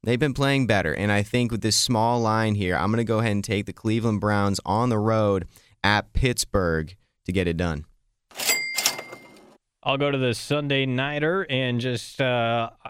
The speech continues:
Speaker 2: New England on the road in a Sunday night game. We saw them, you know, fail to cover the spread two weeks ago in this situation with Baltimore. <sighs> I'll be the idiot this week that plays Houston. Pl-
Speaker 1: Ooh.
Speaker 2: but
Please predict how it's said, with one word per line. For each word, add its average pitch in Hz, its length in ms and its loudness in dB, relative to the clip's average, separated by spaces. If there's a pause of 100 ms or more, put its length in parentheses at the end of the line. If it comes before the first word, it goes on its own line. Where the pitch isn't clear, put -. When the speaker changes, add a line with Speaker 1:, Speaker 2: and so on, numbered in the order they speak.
(140)
Speaker 2:
New 123 200 -2
England 147 420 -2
on 135 280 -4
the 123 80 -2
road 151 520 -2 (380)
in 117 220 -2
a 113 140 0
Sunday 139 300 -4
night 131 260 -2
game. 143 320 -2
We 127 100 0
saw 123 280 -2
them, 113 380 0 (300)
you 120 80 0
know, 104 140 2
fail 131 340 0
to 120 80 -2
cover 123 240 -2
the 117 80 -2
spread 117 320 -2
two 120 140 -4
weeks 113 240 -4
ago 127 220 -2
in 127 60 -4
this 131 120 -6
situation 139 540 -4
with 131 120 -4
Baltimore. 151 600 -2 (1300)
<sighs> - 0 - (1500)
I'll 131 160 0
be 202 180 -2
the 180 220 0
idiot 190 300 0
this 170 240 -2
week 175 220 0
that 151 140 -2
plays 165 240 0
Houston. 220 440 -2 (580)
Pl- 190 240 4
Speaker 1:
Ooh. 90 440 0
Speaker 2:
but 135 280 0